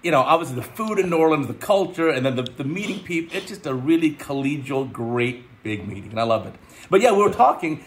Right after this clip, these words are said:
I was talking to Gene Dewan, who has his own accommodating lens in development, and his is avoiding the bag completely,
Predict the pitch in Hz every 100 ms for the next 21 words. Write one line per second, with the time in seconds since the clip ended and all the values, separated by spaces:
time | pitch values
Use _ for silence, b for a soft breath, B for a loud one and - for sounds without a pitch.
0 | B 170 185 208 208 160 131 180 147 131
1 | 98 90 B B 151 151 165 139 - 185
2 | 170 208 175 147 - 156 147 143 131 131
3 | 120 113 107 101 139 143 B B B 135
4 | 135 294 214 175 165 - B B 147 143
5 | 226 247 214 170 170 170 160 135 165 160
6 | - 120